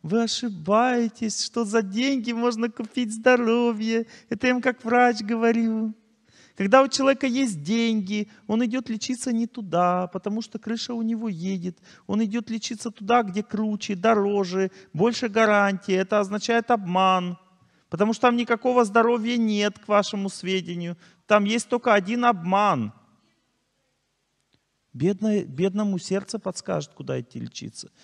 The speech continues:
Если он честный человек, он молится, у него сердце сильное, он найдет себе самого лучшего врача, потому что настоящий врач всегда делает все сердцем.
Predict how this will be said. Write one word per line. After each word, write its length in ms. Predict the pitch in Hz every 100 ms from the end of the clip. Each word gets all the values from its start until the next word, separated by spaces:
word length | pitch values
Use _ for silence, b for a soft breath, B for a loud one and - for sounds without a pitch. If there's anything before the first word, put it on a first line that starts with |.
| b
Если 220 | - 160 208
он 100 | 214
честный 400 | - 247 - 233
человек, 360 | - 196 170
он 100 | 180
молится, 680 | 165 196 226 220 - 120 110 b b -
у 60 |
него 180 | 151 190
сердце 380 | - 214 196 185
сильное, 640 | - 214 214 196 135 113 b b
он 100 | 156
найдет 320 | 180 175 214
себе 140 | - 190
самого 340 | - 196 190 185
лучшего 300 | 190 - 185
врача, 600 | 165 175 - 196 127 110 b b -
потому 260 | 143 190
что 180 | 196 196
настоящий 540 | 190 - 208 226 -
врач 480 | 208 196 208 127 - - b b _ _ _ _
всегда 720 | - 185 139 135 202 190 190 - - _ _ _
делает 480 | - 127 185 180 175
все 340 | - - 190 185
сердцем. 800 | - - 190 175 - 117 101